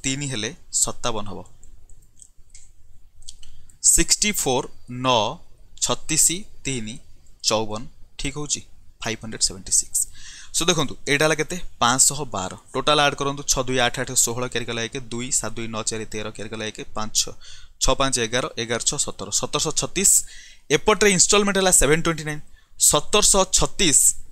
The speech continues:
ବରାବର ହବ ୱାନ୍ ଥ୍ରୀ ଏଇଟ୍ ଏଇଟ୍ ଏଇଟ୍ ଜିରୋ।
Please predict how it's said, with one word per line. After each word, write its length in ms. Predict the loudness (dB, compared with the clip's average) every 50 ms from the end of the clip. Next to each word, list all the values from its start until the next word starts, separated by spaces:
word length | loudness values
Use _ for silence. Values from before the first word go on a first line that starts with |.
| -12 -16 -18
ବରାବର 500 | -6 0 2 4 4 4 4 4 2 0
ହବ 160 | 0 -2 -2 -2 -2 -4 -6
ୱାନ୍ 340 | -2 2 2 2 2 2 0
ଥ୍ରୀ 300 | 0 2 2 2 -2 -6 -12 -16 -20 _ _ _ -16 _ -4
ଏଇଟ୍ 340 | -2 -2 -2 -2 -6 -10 -10 -6
ଏଇଟ୍ 340 | -4 -4 -4 -4 -6 -8 -12 -8 -4
ଏଇଟ୍ 360 | -2 -2 -2 -2 -6 -8 -8 -10 -10 -8 0
ଜିରୋ। 360 | 2 2 2 2 -2 -4